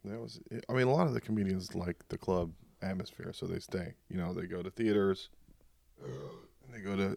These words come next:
arenas, and then they're like, "I just wanna be with the low ceiling," and you can hear the laughs bouncing back. But your problem with your dealership and our, my problem with Cap City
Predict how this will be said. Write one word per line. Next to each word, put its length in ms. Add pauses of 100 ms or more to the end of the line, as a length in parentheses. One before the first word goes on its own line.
(120)
arenas, 600
and 100
then 120
they're 140
like, 320 (100)
"I 80
just 220
wanna 160
be 220 (280)
with 120
the 40
low 200
ceiling," 440
and 100
you 120
can 100
hear 160
the 80
laughs 480 (1080)
bouncing 380
back. 240 (520)
But 140
your 140
problem 420
with 320 (720)
your 140
dealership 500 (180)
and 140
our, 160
my 220
problem 400
with 200
Cap 240
City 380